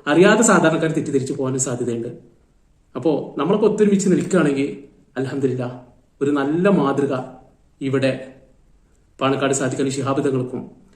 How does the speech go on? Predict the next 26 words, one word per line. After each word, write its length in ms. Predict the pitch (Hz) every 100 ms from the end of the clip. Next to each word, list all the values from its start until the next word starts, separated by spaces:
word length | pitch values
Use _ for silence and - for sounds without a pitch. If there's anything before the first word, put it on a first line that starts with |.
| _ -
അതുപോലെ 360 | 139 147 139
തന്നെ 140 | 139 135
എ 100 | 131
പി 140 | 143
ഉസ്താദിനും 680 | 139 123 131 127 131 117 - - - _ 151
ജിഫ്രി 420 | 147 - 185 180
മുത്തുക്കോയ 300 | 156 170 147
തങ്ങൾക്കൊക്കെ 560 | 139 135 127 165 - 127
കാണിച്ചു 320 | 127 135 131
കൊടുക്കാൻ 320 | 143 131 131 127
പറ്റും 380 | 123 - 139
എന്നുള്ളത് 460 | 131 131 135 131 123 - - _ _ 143
ഇപ്പൊ 200 | - 156
നമുക്കൊക്കെ 400 | 131 131 - 123
അറിയാം. 220 | 117 120
കാരണം 320 | 135 143 127 - - _ _
മുസ്ലിം 320 | 143 135 190 180
ലീഗും 460 | - 139 135 -
അതുപോലെ 300 | 135 135 131
തന്നെ 140 | 135 131
എ 120 | 131
പി 140 | 131
വിഭാഗമൊക്കെ 480 | 151 135 127 131 123
ആദ്യകാലങ്ങളിലൊക്കെ 880 | 120 123 139 135 131 135 127 120 - - - 143
വളരെയധികം 500 | 185 240 240 208 185
ഭിന്നതയിലായിരുന്നു. 640 | 151 135 123 117 110